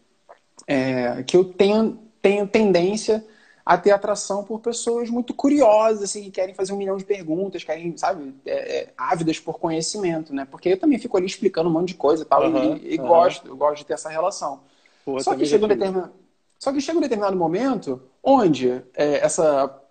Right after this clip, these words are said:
Speaker 1: essa curiosidade, essa paixonite começa a passar e você que também quer ter admiração pelo intelecto, pela, pelo conhecimento do outro
Speaker 2: E,
Speaker 1: também,
Speaker 2: e muito
Speaker 1: né?
Speaker 2: ego nosso, né?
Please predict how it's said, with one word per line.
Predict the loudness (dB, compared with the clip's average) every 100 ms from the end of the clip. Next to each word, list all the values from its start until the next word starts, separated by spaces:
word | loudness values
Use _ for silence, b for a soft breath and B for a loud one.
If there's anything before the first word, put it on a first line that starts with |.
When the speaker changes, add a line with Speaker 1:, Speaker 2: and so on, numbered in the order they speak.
| -10
Speaker 1:
essa | -8 -2
curiosidade, | 0 0 2 2 4 2 0
essa | -4
paixonite | -4 -4 -4 -6 -6 -6
começa | -10 -10 -10
a |
passar | -8 -6 -4 0 2 2 0 b b b b
e | -10
você | -6 -4 -6
que | -4
também | 0 0
quer | -2
ter | -4
admiração | -2 2 2 2 -2 0 0
pelo | 0 -4
intelecto, | -2 0 0 -4 -6 -6
pela, | -2 -4
pelo | -6 -14 -8 -8
conhecimento | -8 -8 -6 -4
do | 0
outro | 4 4 4
Speaker 2:
E, | 4
Speaker 1:
também, | 2 4
Speaker 2:
e |
muito | 4 6 8
Speaker 1:
né? |
Speaker 2:
ego | 8 6
nosso, | 4 4 2 -4
né? | -8 -10